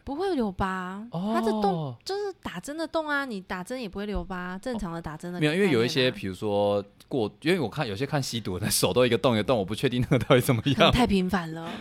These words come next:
Speaker 1: 而且吸毒好像比较让伤口不容易愈合。
Speaker 2: 哦，
Speaker 1: 对。
Speaker 2: 所以那个毕竟是个医疗。
Speaker 1: 我没有吸过，
Speaker 2: 哦，
Speaker 1: 我只猜测。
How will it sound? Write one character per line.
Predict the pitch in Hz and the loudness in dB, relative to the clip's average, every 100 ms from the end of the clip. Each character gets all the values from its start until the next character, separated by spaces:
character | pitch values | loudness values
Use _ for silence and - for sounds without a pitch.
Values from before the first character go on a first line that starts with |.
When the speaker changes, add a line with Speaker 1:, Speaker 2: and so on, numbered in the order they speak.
| 202 - - | -14 -20 -8
Speaker 1:
而 | 254 | -2
且 | 285 | 0
吸 | 226 277 | 0 -2
毒 | 277 226 | -2 -2
好 | 190 | -2
像 | 180 269 247 214 _ - | -2 -4 -6 -12 _ -8
比 | 202 | -4
较 | 240 | -2
让 | 262 262 226 208 | -2 -2 -4 -8
伤 | - 220 | -6 -4
口 | 214 | -4
不 | - 226 | -4 -2
容 | 220 | 0
易 | 190 | -2
愈 | 190 185 | -2 -4
合。 | 170 - - - | -4 -8 -14 0
Speaker 2:
哦， | 127 151 165 165 165 160 160 | 4 6 4 2 0 -2 0
Speaker 1:
对。 | 156 151 143 131 117 | 0 -2 0 -2 0
Speaker 2:
所 | 131 | -2
以 | |
那 | 139 | -2
个 | 120 | -6
毕 | 120 | -6
竟 | 123 120 | -4 -4
是 | 117 | -2
个 | 101 | -2
医 | 98 | 0
疗。 | |
Speaker 1:
我 | |
没 | 196 | 2
有 | 233 | 4
吸 | 190 190 | 2 0
过， | 175 180 165 202 - _ - _ - | -6 -6 -8 -14 -20 _ -20 _ -4
Speaker 2:
哦， | 101 | 2
Speaker 1:
我 | 104 101 | 4 4
只 | 110 | 0
猜 | |
测。 | 107 101 - | 0 -2 -4